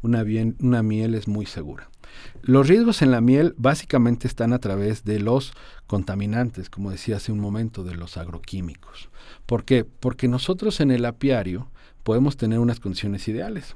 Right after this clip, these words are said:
Podemos no utilizar ningún agroquímico, podemos utilizar agua limpia y todos los insumos que sean muy, muy adecuados, por supuesto. Pero las abejas pueden pecorear, pueden salir a buscar el néctar hasta cinco kilómetros.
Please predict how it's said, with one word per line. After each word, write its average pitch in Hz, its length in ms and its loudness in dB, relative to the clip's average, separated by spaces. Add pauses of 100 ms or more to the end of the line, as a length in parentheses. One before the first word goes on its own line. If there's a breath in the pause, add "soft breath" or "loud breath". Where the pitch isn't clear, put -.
Podemos 120 320 2
no 127 120 6
utilizar 147 500 -2
ningún 113 240 0
agroquímico, 107 640 -4
podemos 120 280 0
utilizar 107 500 -4 (360 loud breath)
agua 104 360 -2
limpia 131 480 4
y 104 180 2
todos 120 260 -2
los 117 180 -4
insumos 107 360 -2
que - 80 -14
sean 104 220 0
muy, 107 220 2
muy 101 520 -2
adecuados, 107 640 -4
por - 180 -10
supuesto. 117 540 -4 (480 loud breath)
Pero 135 160 6
las 139 140 2
abejas 175 360 4
pueden 165 320 2
pecorear, 127 500 2
pueden 135 240 4
salir 120 360 0
a - 20 -2
buscar 117 340 -4
el 113 140 -2
néctar 131 380 -2
hasta - 240 -8
cinco 127 340 2
kilómetros. - 560 -8